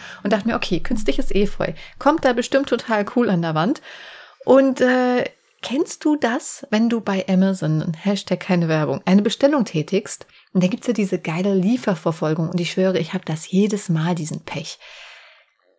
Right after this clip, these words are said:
Ich gucke also heute um elf Uhr irgendwas in die Lieferverfolgung und da stand so, ja, noch fünf Zustellstopps. Ich so, yay! Um zwölf Uhr war es nur noch ein Zustellstopp und ich dachte mir, geil.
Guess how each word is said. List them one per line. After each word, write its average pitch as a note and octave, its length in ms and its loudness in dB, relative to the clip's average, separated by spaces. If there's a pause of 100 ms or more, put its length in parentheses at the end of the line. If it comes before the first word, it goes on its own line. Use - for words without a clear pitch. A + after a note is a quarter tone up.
(400)
Ich G3+ 120 -10
gucke - 360 0
also E3+ 340 2
heute G#3 800 2
um F3+ 680 4 (120)
elf A3 300 2
Uhr G3 140 4
irgendwas G3+ 720 4
in F#3+ 100 6
die F3+ 100 0
Lieferverfolgung A3+ 680 -2
und F#3+ 140 -2
da D#3 80 -2
stand E3+ 300 -2
so, D#3+ 220 -4
ja, G3 440 0
noch E3+ 160 -4
fünf B3 300 0
Zustellstopps. F#3 680 -2
Ich F#3+ 100 -2
so, B3+ 120 -2
yay! D4+ 760 2 (160)
Um A3+ 160 4
zwölf D4 340 2
Uhr F#3+ 300 2
war F#3+ 120 4
es G3 100 -4
nur G#3+ 60 2
noch G3+ 200 2
ein A#3 260 2
Zustellstopp F3 760 -4
und E3+ 100 -4
ich D#3 80 -6
dachte - 180 -8
mir, F3 120 -8
geil. D3 400 -4